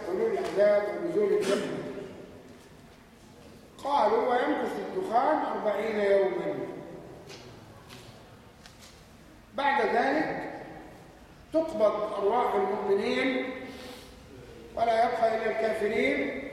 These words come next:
ويدل على ذلك قول النبي صلى الله عليه وسلم: "إن الله تعالى يبعث ريحا من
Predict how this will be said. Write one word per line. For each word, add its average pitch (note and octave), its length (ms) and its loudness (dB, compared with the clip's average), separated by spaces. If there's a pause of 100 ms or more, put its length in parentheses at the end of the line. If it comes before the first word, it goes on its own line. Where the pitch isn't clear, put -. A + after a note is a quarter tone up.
(1300)
ويدل A3+ 1800 2
على G3 180 2
ذلك A3 380 2
قول G#3+ 140 0
النبي G#3 180 0
صلى G3 100 0
الله - 140 -2
عليه - 20 0
وسلم: G#3 300 0
"إن F#3+ 140 0
الله G#3+ 280 0
تعالى G3+ 260 0
يبعث G3 480 -2
ريحا G#3+ 240 0
من - 220 -6